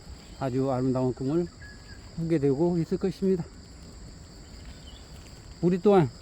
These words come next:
이제 비가 오고 조금 내렸으니 이제는 더위가 좀 가셨으니 살맛 나는 날들이 계속 되겠구나라고 이야기할 수 있을 것입니다. 당연히 그렇게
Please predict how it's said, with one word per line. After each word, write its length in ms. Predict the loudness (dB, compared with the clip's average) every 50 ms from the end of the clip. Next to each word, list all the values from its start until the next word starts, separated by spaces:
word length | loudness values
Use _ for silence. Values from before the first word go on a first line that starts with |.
| -18 -16 -4 4
이제 160 | 6 8 8
비가 240 | 8 6 4 4 6
오고 240 | 6 6 4 4 2 0 -8 -16 -18 -18 -18 -18 -18 -18 -18 -18 -18 -18 -18 -18 0
조금 240 | 2 6 8 8 10
내렸으니 500 | 10 10 8 8 6 6 8 8 8 8 6 0 -12 -18 -18 -18 -18 -18 -20 -20 -14 -6
이제는 380 | 0 4 6 8 8 8 6 4 0 -8 -16 -18 -18 -18 -20 -18 -18 -20 -18 -18 -18 -16 -16 -16 -16 -16 -18 -18 -18 -16 -16 -16 -6 -2
더위가 300 | 2 4 4 4 6 6
좀 180 | 6 4 4
가셨으니 520 | 4 2 2 0 2 4 4 6 6 6 4 0 -8 -16 -18 -18 -18 -18 -18 -16 -16 -16 -18 -18 -18 -18 -18 -18 -18 -14 -6
살맛 320 | -2 0 2 4 6 6
나는 300 | 8 8 10 8 8 6 4 -4 -14 -20 -20 -18 -18 -18 -18 -18 -18 -16 -16 -16 -16 -18 -6 -2
날들이 420 | 0 0 2 2 4 6 6 6 4 2
계속 260 | 0 0 0 0 0 0
되겠구나라고 720 | 0 0 0 0 0 0 2 2 2 2 4 2 2 2 0 -6 -14 -18 -18 -18 -18 -16 -16 -16 -10 -2
이야기할 440 | 2 2 4 4 4 4 2 2 0
수 200 | 0 0 0 0
있을 160 | 0 0 -2
것입니다. 440 | -4 -4 -4 -2 -2 -2 -2 -2 -4 -6 -10 -16 -20 -20 -20 -18 -18 -18 -18 -16 -18 -18 -18 -18 -18 -18 -18 -18 -18 -14 -4 0
당연히 360 | 2 6 8 8 8 8 6 2 -6 -16 -18 -18 -18 -18 -18 -18 -18 -18 -16 -16 -16 -16 -16 -16 -16 -2 -2
그렇게 340 | -2 0 2 2 0 0